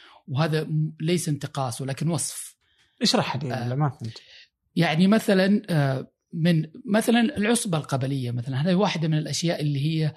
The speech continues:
Speaker 1: بالضرورة، آه، ما أقدر أقول بالضرورة قبلية، بس، آه، موجودة في القبيلة مثلًا أكثر من موجودة في النظام الجديد اليوم اللي هو مثلًا النظام المدني.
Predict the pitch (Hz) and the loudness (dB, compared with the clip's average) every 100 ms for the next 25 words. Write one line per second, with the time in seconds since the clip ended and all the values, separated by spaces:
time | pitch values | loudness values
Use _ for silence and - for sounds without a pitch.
0 | - - - - 156 143 156 180 185 196 | -10 -20 -20 -4 -2 0 2 2 2 0
1 | 190 - - 123 113 113 113 _ _ _ | -2 -10 -10 -8 -6 -8 -12 _ _ _
2 | - - - - - 226 233 208 180 156 | -20 -20 -20 -12 0 2 4 2 4 0
3 | 139 165 196 170 147 - 151 147 160 135 | 2 2 2 2 0 0 0 2 2 2
4 | 127 123 - - - 127 120 - 165 147 | 0 -4 -6 -10 -8 -6 -6 -10 -2 0
5 | 147 170 160 - 160 165 156 156 143 - | 2 0 -2 -2 0 2 2 2 0 -2
6 | 160 - 139 135 127 151 135 - 135 135 | -4 -2 -2 -2 -2 -2 -4 -4 -6 -4
7 | 135 127 139 131 127 127 123 127 139 131 | -6 -6 -4 -4 -6 -10 -8 -8 -8 -10
8 | 131 127 120 131 120 113 117 113 120 113 | -10 -10 -10 -10 -10 -12 -10 -10 -8 -8
9 | 107 107 104 | -8 -10 -16